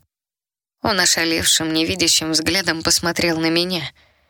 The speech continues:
Я уже сто раз пожалела, что рассказала ему об этой ситуации. Знала же, никому нельзя рассказывать, а тут позволила себе крохотную вольность. «Лекса, этот трехцветный волк»,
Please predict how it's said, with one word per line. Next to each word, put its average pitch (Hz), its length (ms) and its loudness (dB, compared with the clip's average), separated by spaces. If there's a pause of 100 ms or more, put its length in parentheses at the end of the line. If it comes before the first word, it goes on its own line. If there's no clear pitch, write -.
(380)
Я 208 180 0
уже 175 220 0
сто - 180 0
раз 165 240 0
пожалела, 160 560 0
что 185 220 0
рассказала 185 500 0
ему 170 300 2
об 170 160 2
этой 165 200 0
ситуации. 156 800 0 (380)
Знала 190 500 0
же, 156 140 0 (320)
никому 175 380 0
нельзя 143 320 2
рассказывать, 160 720 2 (280)
а - 140 2
тут - 220 -4
позволила 175 560 2
себе 180 320 2
крохотную 185 680 0
вольность. 151 540 -2 (960)
«Лекса, - 420 0 (540)
этот - 260 -4
трехцветный - 640 -2
волк», 80 400 -6